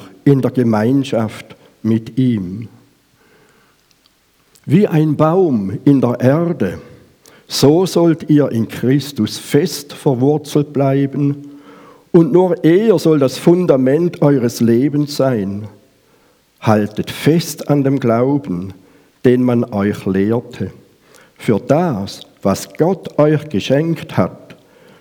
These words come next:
könnt ihr ihm gar nicht genug danken. Passt auf,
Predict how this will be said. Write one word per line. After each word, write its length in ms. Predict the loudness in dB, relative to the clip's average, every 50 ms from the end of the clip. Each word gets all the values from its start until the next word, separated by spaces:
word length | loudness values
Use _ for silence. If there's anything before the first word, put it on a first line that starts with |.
| _ _
könnt 520 | -2 0 0 2 2 0 -2 -4 -2 0
ihr 300 | 2 2 2 0 -2 -2
ihm 480 | -2 0 0 2 0 0 -2 -2 -6 -8 -12 -18 -20 _ _ _ _ 0
gar 380 | 0 0 2 0 0 -2 0
nicht 480 | 0 0 0 0 -2 -4 -10 -14 -10 -6
genug 640 | -4 -2 0 0 2 2 0 0 -2 -4 -8 -16 -12 -8
danken. 680 | -6 -4 -4 -6 -8 -10 -14 -16 -16 -16 -14 -16 -16 -18 -20 _ _ _ _ _ _ _ _ _ _ _ _ _ _ _ _ _ _ _ _ _ _ _ _ _ _ _ _ _ _ _ _ _ _ _ _ _ _ _ _ _ _ _ _ -20 _ _ _ -2
Passt 500 | 0 0 0 0 -4 -8 -12 -12 -6 -2
auf, 600 | 0 2 2 0 -2 -4 -8 -12 -16 -18 -20